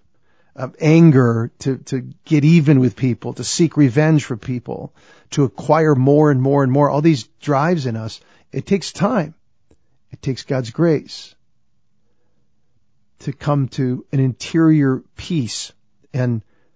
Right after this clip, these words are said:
a self-control that allows us to take those natural powers and things God has given us and to have them working at the service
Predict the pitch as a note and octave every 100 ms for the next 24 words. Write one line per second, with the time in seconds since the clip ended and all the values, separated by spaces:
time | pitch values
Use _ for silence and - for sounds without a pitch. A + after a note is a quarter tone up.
0 | _ - - - D3 - D3+ B2+ - D#3
1 | D3+ A#2+ F#2 C3 _ _ _ _ _ _
2 | _ _ _ - C3+ C3 B2+ C3+ D#3 E3
3 | D#3 - C3+ - - F#3 F#3+ - C3+ A2+
4 | B2+ C3+ - B2+ A2 - C#3 C#3+ C#3+ D3
5 | - - A#2 - C#3 A2 C3 B2+ A2+ A2
6 | C3+ C3+ A#2 G#2 - - - _ _ _
7 | _ _ _ _ _ _ - C#3 C3+ -
8 | A#2 D3 C#3+ D3+ - _ - D3 D#3+ -
9 | D3 - B2+ A#2+ - - C#3+ C3+ C3+ -